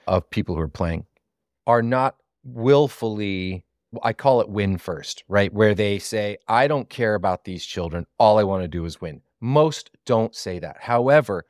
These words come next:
most also don't say the opposite, which is, "I am kid first, and I'm here to give these kids an extraordinary life experience that they can build on," right? Most of them are just kinda like, "Hey, I wanna try to win the games and teach the kids these sports."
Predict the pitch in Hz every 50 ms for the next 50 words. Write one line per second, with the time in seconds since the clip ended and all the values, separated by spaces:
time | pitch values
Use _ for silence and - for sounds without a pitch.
0 | _ _ _ _ _ _ - 117 127 135 147 135 - - - - 127 143 160 180
1 | 175 - - - 85 69 - 101 110 - _ _ _ _ _ _ - 120 120 117
2 | - - - 113 107 98 107 123 127 131 127 - - 95 - 92 82 - 92 95
3 | 87 - 95 92 90 85 - - _ _ - 120 143 151 151 147 - - - 131
4 | 113 101 - - 95 98 98 - - - - - _ _ _ - 104 101 110 127
5 | 135 123 113 - 120 113 107 104 98 - - - 104 95 92 90 87 82 - _
6 | _ - - - 120 117 104 110 110 101 - - - 117 101 - 104 98 92 -
7 | - - 107 104 101 98 101 98 98 92 82 90 90 90 - - 92 - - -
8 | - - 92 85 80 80 71 69 - 82 - 82 - 85 80 - 104 101 95 85
9 | 80 80 85 87 92 - _ _ - 170 185 - - 180 180 165 147 127 143 139
10 | - 139 123 123 123 120 - 170 156 139 135 139 139 127 - 143 135 135 131 127
11 | 120 104 120 113 117 117 107 - 101 95 - 131 - - 101 - - 104 90 87
12 | 90 85 - - - - 60 - - - -